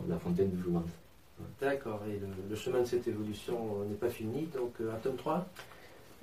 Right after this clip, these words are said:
Speaker 1: Un tome trois sûrement. Pour l'instant, euh,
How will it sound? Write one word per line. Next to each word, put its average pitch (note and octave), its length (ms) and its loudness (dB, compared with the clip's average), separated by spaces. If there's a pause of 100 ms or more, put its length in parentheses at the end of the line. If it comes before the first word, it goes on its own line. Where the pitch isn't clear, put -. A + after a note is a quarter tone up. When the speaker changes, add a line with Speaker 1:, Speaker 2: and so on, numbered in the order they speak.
Speaker 1:
Un E3+ 100 12
tome E3+ 280 12
trois E3 240 12
sûrement. D#3+ 560 12
Pour C3+ 140 8
l'instant, C#3+ 480 12
euh, A2+ 580 12